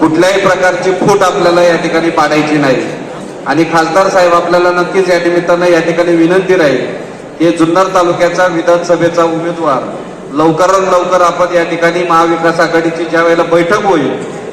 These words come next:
त्या बैठकीमध्ये ही जागा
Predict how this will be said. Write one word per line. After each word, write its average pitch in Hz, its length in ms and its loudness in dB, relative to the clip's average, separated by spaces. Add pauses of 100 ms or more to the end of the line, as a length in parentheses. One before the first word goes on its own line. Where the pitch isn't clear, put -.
(120)
त्या 165 100 -2
बैठकीमध्ये 180 800 0 (540)
ही 190 140 -4
जागा 175 640 0